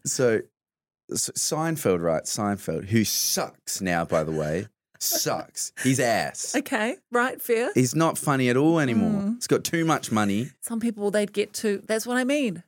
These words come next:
Speaker 2: The audiences are too nice,
Speaker 1: Mm-hmm.
Speaker 2: and then I th-, that's what you worry about, is that you get so famous that, that you stop trying as hard.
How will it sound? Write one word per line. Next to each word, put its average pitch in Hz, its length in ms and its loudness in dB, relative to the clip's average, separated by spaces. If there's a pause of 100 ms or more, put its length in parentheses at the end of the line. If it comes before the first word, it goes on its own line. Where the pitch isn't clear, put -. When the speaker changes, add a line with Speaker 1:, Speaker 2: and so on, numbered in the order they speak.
Speaker 2:
The 208 80 -2
audiences 240 560 0
are 240 80 -2
too 247 220 -2
nice, 214 420 0
Speaker 1:
Mm-hmm. 190 240 0
Speaker 2:
and 190 160 -6
then 202 160 -2
I 202 80 0
th-, - 260 -14
that's 202 380 -4
what 214 140 -2
you 220 100 -6
worry 226 280 2
about, 156 340 -2
is 180 80 -8
that 175 100 -4
you 180 100 -8
get 196 200 -4
so 202 160 -2
famous 180 420 -4
that, - 220 -8 (120)
that 175 220 -6
you 170 140 -14
stop - 380 -6
trying 165 440 -8
as - 120 -10
hard. - 280 -12